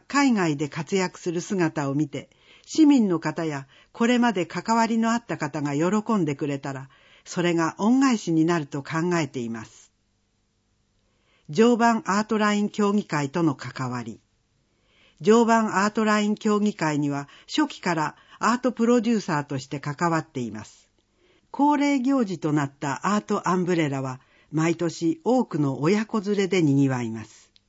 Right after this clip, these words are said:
関係性が長く継続することは一つの文化の形。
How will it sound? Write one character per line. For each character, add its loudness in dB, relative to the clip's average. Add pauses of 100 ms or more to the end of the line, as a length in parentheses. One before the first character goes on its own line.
(600)
関 2
係 0
性 -2
が -4
長 2
く -14
継 2
続 -4
す -6
る -2
こ -4
と -4
は -6 (220)
一 -2
つ -4
の 2
文 2
化 -2
の -2
形。 -12